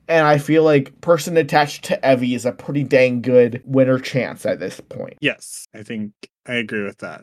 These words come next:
Speaker 2: so.
Speaker 1: And yeah, it's, eh, almost nothing to do with him or anything else, really. It's like, if anything, Evie spoke more positively of Deshaun than they have of their other Alliance members.
Speaker 2: Mm-hmm.
Speaker 1: And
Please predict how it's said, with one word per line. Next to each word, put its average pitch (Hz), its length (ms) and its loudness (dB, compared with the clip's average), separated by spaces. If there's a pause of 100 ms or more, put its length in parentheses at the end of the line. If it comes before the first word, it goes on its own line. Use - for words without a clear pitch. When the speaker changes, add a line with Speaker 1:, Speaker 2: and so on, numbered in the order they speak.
Speaker 2:
so. 98 400 -14
Speaker 1:
And 165 300 4
yeah, 147 320 4
it's, 143 160 2
eh, 180 320 8
almost 180 300 2
nothing 160 360 2
to 147 80 0
do 139 200 2
with 135 120 4
him 131 460 0
or 117 500 0
anything 120 340 -8
else, 104 280 -8
really. 117 380 -4
It's - 180 -4
like, 117 280 -2 (120)
if 196 240 4
anything, 202 880 6
Evie 175 460 2
spoke - 480 -2
more 165 280 8
positively 156 680 2
of 139 160 2
Deshaun 143 720 0
than 135 180 -2
they 135 180 2
have 131 360 4
of 127 640 4 (100)
their 127 400 2
other 127 360 2
Alliance 117 500 -4
members. 92 640 -12
Speaker 2:
Mm-hmm. 131 180 -8
Speaker 1:
And 110 720 0